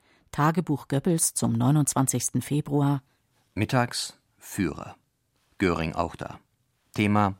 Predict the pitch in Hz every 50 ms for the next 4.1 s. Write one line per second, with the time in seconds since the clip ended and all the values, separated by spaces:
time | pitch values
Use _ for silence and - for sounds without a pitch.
0 | _ _ _ 92 92 98 98 98 95 90 87 87 - 87 85 87 85 78 90 98
1 | 90 82 90 82 80 - - - 87 101 101 92 80 71 69 - - - - -
2 | - _ _ _ _ _ _ _ - - - - - 120 117 110 107 104 98 87
3 | 87 98 95 90 85 - - 107 107 107 85 73 69 67 - - - 55 - -
4 | -